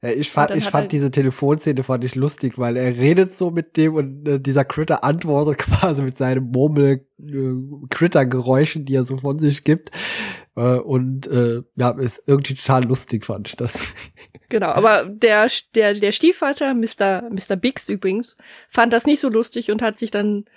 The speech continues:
Speaker 2: dazu entschlossen, einfach mal vorbeizufahren und zu gucken, was da so abgeht.
Speaker 1: Samt Josh, der sitzt nebenbei, denn der soll jetzt auch mal lernen, wie sowas, äh, funktioniert, wenn man, wenn Stiefpapa sowas selbst in die Hand nimmt und
Speaker 2: Ja,
Speaker 1: mal
Speaker 2: wenn man mal hart durchgreifen muss.
Speaker 1: Genau,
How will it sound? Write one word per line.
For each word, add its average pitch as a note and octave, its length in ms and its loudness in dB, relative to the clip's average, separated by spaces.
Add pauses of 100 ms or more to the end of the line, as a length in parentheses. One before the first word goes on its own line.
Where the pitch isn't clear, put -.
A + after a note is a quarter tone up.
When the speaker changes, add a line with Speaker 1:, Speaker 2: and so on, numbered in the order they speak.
(140)
Speaker 2:
dazu G#3+ 240 0
entschlossen, A3 440 2
einfach G#3 320 0
mal G3+ 140 0
vorbeizufahren G#3 680 -2
und G3+ 100 -8
zu G#3+ 80 -6
gucken, - 300 -8
was F#3+ 160 -8
da F#3+ 240 -6
so G#3 120 -4
abgeht. - 480 -6
Speaker 1:
Samt C3 320 0
Josh, D3+ 400 4
der A#2+ 140 0
sitzt C3+ 300 -8
nebenbei, B2 640 0
denn D3+ 220 -2
der C3+ 140 2
soll D3 140 2
jetzt C#3 160 0
auch C3 140 -2
mal B2+ 120 0
lernen, A2+ 500 0
wie D3+ 280 2
sowas, C3+ 720 2
äh, B2+ 460 -2 (160)
funktioniert, C#3+ 540 2
wenn B2 540 0
man, A2+ 460 -4
wenn A#2+ 400 -4
Stiefpapa C3+ 580 2
sowas A#2+ 300 0
selbst B2+ 320 2
in A2+ 60 -2
die A2 100 0
Hand A2+ 260 -2
nimmt A#2+ 180 -4
und A2+ 120 -4
Speaker 2:
Ja, G#2 160 -8
Speaker 1:
mal A2 140 2
Speaker 2:
wenn G#3 80 0
man G3+ 120 2
mal F3+ 180 -2
hart G3 220 0
durchgreifen G3 640 2
muss. E3+ 380 -10
Speaker 1:
Genau, G#2+ 520 -2